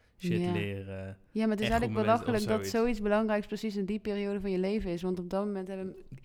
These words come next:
Speaker 1: Precies.
Speaker 2: kids veel meer slaap nodig. Veel
Speaker 1: Ja, je bent jezelf echt
Speaker 2: Weet
Speaker 1: aan het
Speaker 2: je wat,
Speaker 1: ontdekken en
Speaker 2: ik had
Speaker 1: zo.
Speaker 2: het ook met mijn zuster over. Het is zeg maar gewoon vooral kloten dat je, eh, <laughs>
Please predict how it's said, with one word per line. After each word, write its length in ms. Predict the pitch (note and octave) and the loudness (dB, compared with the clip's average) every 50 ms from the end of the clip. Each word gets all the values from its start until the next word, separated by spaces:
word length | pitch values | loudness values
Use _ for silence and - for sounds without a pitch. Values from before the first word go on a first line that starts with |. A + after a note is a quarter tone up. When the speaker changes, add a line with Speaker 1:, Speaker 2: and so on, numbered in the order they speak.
| - - - | -10 -2 2
Speaker 1:
Precies. 280 | C#3 C3 - G3 E3 | 2 2 2 2 0
Speaker 2:
kids 260 | - A3+ A3 - - | 0 0 0 0 0
veel 140 | - G3 E3+ | 0 0 0
meer 140 | F3+ F3+ E3+ | -2 -2 -4
slaap 300 | - - G#3 F#3+ F#3 F#3 | -4 -4 -2 -2 -2 -2
nodig. 320 | F#3+ F3+ F3 F3 F3+ F3 | -4 -4 -4 -6 -8 -8
Veel 140 | - - E3+ - | -8 -8 -6 -2
Speaker 1:
Ja, 80 | C#3+ C#3+ | 0 2
je 80 | C#3 | 2
bent 140 | B2+ C#3 C#3 | 4 2 2
jezelf 200 | - C#3+ C#3+ C#3 | 2 2 0 2
echt 100 | D3 - | 2 2
Speaker 2:
Weet 100 | B3+ C#4 | 2 2
Speaker 1:
aan 60 | B3 | 4
het 0 | |
Speaker 2:
je 60 | - | 4
wat, 100 | D4 - D#3+ - | 4 4 2 2
Speaker 1:
ontdekken 60 | - | 2
en 60 | - | 0
Speaker 2:
ik 60 | - | 2
had 80 | - B3+ | 2 2
Speaker 1:
zo. 60 | C4 | 4
Speaker 2:
het 100 | - C4+ | 6 6
ook 80 | C4+ C4 | 6 6
met 80 | C4 A#3+ A#3 A3+ | 6 4 4 4
mijn 120 | A#3 C4 C4 | 2 2 2
zuster 160 | - - E3 E3 | 2 2 4 4
over. 240 | F3+ F3+ F#3 F3 F#3 - - - - - - - - | 4 4 2 0 -2 -4 -10 -20 -20 -20 -20 -12 -8
Het 140 | - G3+ - | -6 -2 -2
is 140 | A3+ A3 - | -2 -2 -2
zeg 140 | B3 A3+ | -2 -2
maar 160 | - A#3 A3+ G#3+ | 0 0 0 0
gewoon 220 | - A3+ A3 G#3+ | 0 0 0 0
vooral 260 | - G3+ G3+ G#3 A3 | 0 0 0 0 0
kloten 380 | G#3+ - A3+ A3+ A3+ A#3 - A3+ | 0 0 0 0 0 0 0 -2
dat 220 | G3+ G3+ G3 - | -2 -2 -2 -2
je, 180 | - G#3 G3 G3 - - - - - _ - - - - | -2 -2 -2 -2 -6 -12 -20 -20 -20 _ -20 -20 -14 -6
eh, 300 | - G3+ G3 F#3 F#3 F#3 F3+ F3+ _ _ _ _ _ _ _ _ _ _ _ - - - - - - - - | -2 0 0 2 0 0 -2 -4 _ _ _ _ _ _ _ _ _ _ _ -16 -12 -12 -12 -12 -14 -12 -2
<laughs> 520 | - A2 - - G#3+ - - - - - | 4 8 10 10 10 8 6 2 4 6